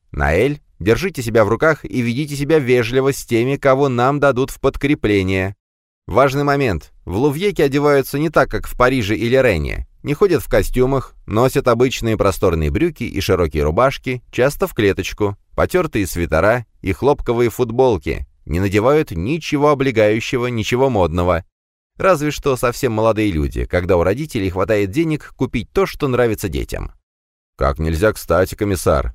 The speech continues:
произнес Данглар с хитроватой улыбкой. Вам не придется ничего менять в своем гардеробе.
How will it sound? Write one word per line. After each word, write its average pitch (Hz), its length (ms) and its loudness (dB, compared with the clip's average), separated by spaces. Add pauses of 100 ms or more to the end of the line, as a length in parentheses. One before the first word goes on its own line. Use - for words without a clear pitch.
произнес 78 420 0
Данглар 76 640 -2
с - 100 -18
хитроватой 82 540 0
улыбкой. - 560 -6 (580)
Вам - 320 0
не 127 100 0
придется 101 440 0
ничего 101 340 -2
менять 95 340 -2
в - 60 -14
своем 85 360 0
гардеробе. 78 720 0